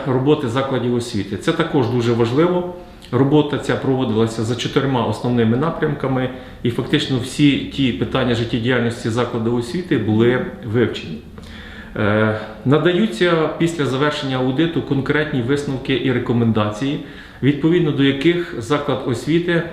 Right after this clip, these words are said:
має, м, проводити свою роботу і таким чином покращувати, е, якість організації освітнього процесу.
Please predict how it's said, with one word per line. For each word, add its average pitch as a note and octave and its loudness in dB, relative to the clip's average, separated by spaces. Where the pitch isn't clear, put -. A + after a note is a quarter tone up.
має, C3 2
м, G#2+ 2
проводити C3+ 2
свою C3 -2
роботу F#3 0
і C#3 2
таким C3+ -2
чином D3 2
покращувати, B2 -2
е, G2+ 0
якість B2 -2
організації A2 0
освітнього G#2 -2
процесу. - -4